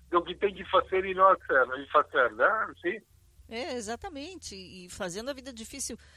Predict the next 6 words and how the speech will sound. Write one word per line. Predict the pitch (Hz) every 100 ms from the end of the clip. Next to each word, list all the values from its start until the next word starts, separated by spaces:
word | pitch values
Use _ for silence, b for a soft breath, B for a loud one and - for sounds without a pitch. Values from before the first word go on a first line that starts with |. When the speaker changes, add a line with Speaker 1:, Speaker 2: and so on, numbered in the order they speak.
| b b _
Speaker 2:
por | 214 180
exemplo, | 180 160 165 233 480 392 - 190 156
dos, | 185 175 165 - -
dos | 180 180
judeus | 180 165 170 156
etíopes, | 160 - 254 330 202 147 -